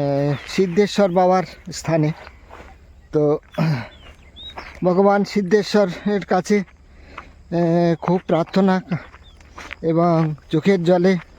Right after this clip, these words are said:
তার কাছে নিবেদন করলাম যে, "বাবা, এ, এটুকু তো শক্তি দাও যেন মায়ের এই পরিক্রমার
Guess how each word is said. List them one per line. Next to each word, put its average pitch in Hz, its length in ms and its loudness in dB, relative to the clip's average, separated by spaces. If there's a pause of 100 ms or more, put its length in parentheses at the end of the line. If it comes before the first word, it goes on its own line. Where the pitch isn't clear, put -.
(120)
তার 165 160 0
কাছে 185 260 0
নিবেদন 175 440 2
করলাম 185 340 2 (520)
যে, 170 160 2
"বাবা, 165 360 2 (1300)
এ, 170 360 2
এটুকু 202 300 -2
তো 220 160 -2
শক্তি 214 360 -4
দাও 220 220 2 (800)
যেন 180 300 0
মায়ের 185 420 2
এই 190 180 2 (1000)
পরিক্রমার 185 520 0